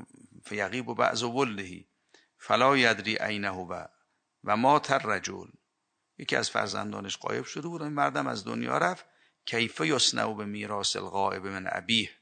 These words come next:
اون فرزند غایب با میراثش چه بشه؟ «قال یعزل حتی یجی.» «قلت فعلی ماله زکات؟» «قال لا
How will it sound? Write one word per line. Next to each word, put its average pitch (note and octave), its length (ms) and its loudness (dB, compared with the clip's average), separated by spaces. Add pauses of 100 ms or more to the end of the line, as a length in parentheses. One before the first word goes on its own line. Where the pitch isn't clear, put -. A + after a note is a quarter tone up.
(800)
اون C3+ 160 -4
فرزند G#2 440 -2
غایب G#2 320 -4
با - 100 -6
میراثش G#2 460 -6
چه - 140 -4
بشه؟ - 260 -2
«قال D3 360 4 (420)
یعزل G#2+ 480 2
حتی G2+ 440 -4
یجی.» G2 540 -4
«قلت A#2 280 -6
فعلی A#2 400 4
ماله C3+ 400 4
زکات؟» B2+ 440 2
«قال G2+ 220 -4
لا G2 300 -10